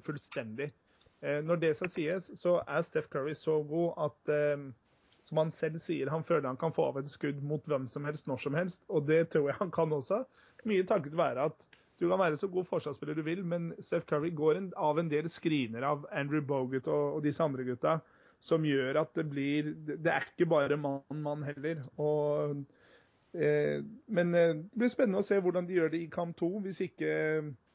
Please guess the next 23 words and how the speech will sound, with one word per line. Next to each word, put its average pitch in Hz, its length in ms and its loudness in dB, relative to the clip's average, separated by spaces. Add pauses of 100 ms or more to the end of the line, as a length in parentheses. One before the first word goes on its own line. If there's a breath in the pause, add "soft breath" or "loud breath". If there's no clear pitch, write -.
(180)
Conley 160 320 4
er 139 160 -2
tilbake, 147 400 -2
om 180 160 -2
de 165 80 2
lar 147 240 0
Tony 160 240 0
Allen 143 260 -4
prøve 147 240 -2
seg 151 140 -6
litt 147 160 -6
mer 139 160 -6
på 151 260 0
Steph 151 240 -2
Curry, 170 300 -4
for 202 100 -6
det 180 120 0
er 175 40 0
klart 151 240 2
at 160 140 -2
Tony 160 180 2
Allen 151 240 0
er 156 300 0